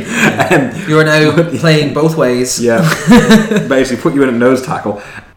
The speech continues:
Speaker 2: I think this is completely broken down at this stage. I think we're gonna see Le'Veon Bell hit free agency next year. I don't think the Steelers will even want to tag him after all
Speaker 1: Well,
Speaker 2: this
Speaker 1: thi-,
Speaker 2: drama. Like,
Speaker 1: this is, this is the question, though, Fitz. Do you think that this is a spot where it's gonna last until the end of the season and he's gonna hit free agency,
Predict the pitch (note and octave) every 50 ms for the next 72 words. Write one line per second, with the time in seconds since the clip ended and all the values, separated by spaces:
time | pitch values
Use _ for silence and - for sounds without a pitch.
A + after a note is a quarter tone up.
0 | _ _ - - B2 B2 A#2 A2 A2 - G#2+ G#2 A2 G#2 A2 G2+ G#2 G2+ A2+ G#2+
1 | G#2 G#2+ G#2 G2+ G#2 G#2 G#2+ G#2+ G2+ G2 - A#2+ G#2+ G#2+ G#2 G2+ G#2+ A2+ F#2+ G#2
2 | A2 G#2 G2+ - A2 G2+ G2+ G2+ G#2+ G#2 G#2 G#2 G#2 G#2 G2+ G#2+ A#2+ A2 - -
3 | - A2+ G#2 G2+ G2+ G2 G2+ G2 - - G2 G2 G2 G2 G2+ F#2+ - - - G2+
4 | F#2+ G2 G2 F#2 G2 G2+ G2+ G#2+ G#2+ G2+ - G2+ F2+ - - A2 G#2 G2+ G2+ G2
5 | G#2 G2+ G2+ G2 G2+ G2+ - - - - - - - - - - - A2 A2 A2
6 | A2 - - - A#2+ G#2+ G#2 G#2 G2+ G2+ G2 G2+ G2 G2+ - - G#2 G2+ C#3 C#3
7 | B2+ G#2+ G#2+ G#2+ - - - A2+ A2 F3+ G3 A2 G#2+ G#2+ G#2 G2+ G2+ G2 G2 G2
8 | E2+ F2+ G2 G2 F#2+ F2+ E2+ - - - - B2+ - - - F#3+ E3 E3+ D#3+ D#3
9 | F#3+ F#3 F#3+ C3 B2 - C3+ C#3 E3 D#3+ E3 E3 B2+ A2+ G#2+ G2+ G2 - A#2+ A2
10 | - - - - - C#3 C#3 C3+ - E3+ D#3+ D#3 D#3+ D3 D#3 D3+ C#3 C#3+ C3 B2
11 | - - C#3 B2+ A#2+ B2+ B2 A#2+ A#2+ A#2 A2+ A2+ - - B2+ A#2+ A#2 A#2 A#2+ A#2+
12 | A#2+ - - A2+ A2 B2 A#2+ A#2 A#2 A2+ A2+ A2 A2 A2+ A2 A2 - - B2 A#2
13 | G#2+ A2 A2+ G#2+ A2 G#2+ A2+ A2 A2 G#2+ G#2+ G#2+ A#2 G#2+ - B2 A2+ G#2 A2 G#2
14 | - A#2+ A2+ A2+ A#2 A#2 C#3 C3+ C#3+ D3 C#3 C#3+